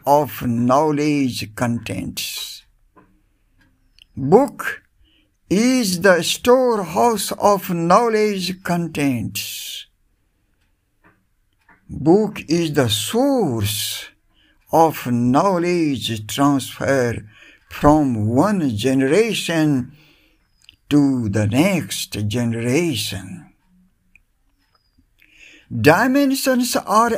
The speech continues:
applied to transfer knowledge objects.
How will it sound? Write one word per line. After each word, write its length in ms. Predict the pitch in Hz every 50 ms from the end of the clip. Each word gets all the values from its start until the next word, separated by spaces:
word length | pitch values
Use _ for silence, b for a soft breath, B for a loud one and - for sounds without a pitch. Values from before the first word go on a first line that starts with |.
| - -
applied 1040 | 208 202 - 226 226 233 233 240 233 214 170 143 123 110 104 98 104 - - - _ _ _ _ _ b b b b b b b b b b _ _ -
to 400 | 196 220 233 226 202 165 - -
transfer 800 | - - 202 226 240 240 226 - - - - - 247 226 220 214
knowledge 880 | 190 185 170 160 156 160 170 202 247 247 226 226 226 226 220 190 185 214 - -
objects. 1000 | 170 175 180 170 160 156 165 156 123 113 107 107 - - - - - - - -